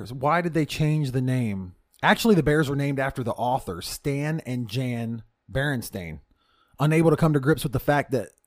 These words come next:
they had the name wrong the whole time, Sun fans even come up with crazy theory that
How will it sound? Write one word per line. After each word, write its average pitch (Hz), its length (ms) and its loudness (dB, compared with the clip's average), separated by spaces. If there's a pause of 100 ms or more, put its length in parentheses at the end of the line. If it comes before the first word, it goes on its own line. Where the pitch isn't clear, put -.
(120)
they 127 160 0
had 143 320 -2
the 135 80 2
name 143 360 0
wrong 131 440 2
the 107 140 -2
whole 151 260 4
time, 135 420 -2
Sun 135 240 -2
fans 127 400 -2
even 120 200 -2
come 123 120 -2
up 117 100 -2
with 107 120 -6
crazy 127 340 -2
theory 127 360 -2 (200)
that 120 160 -4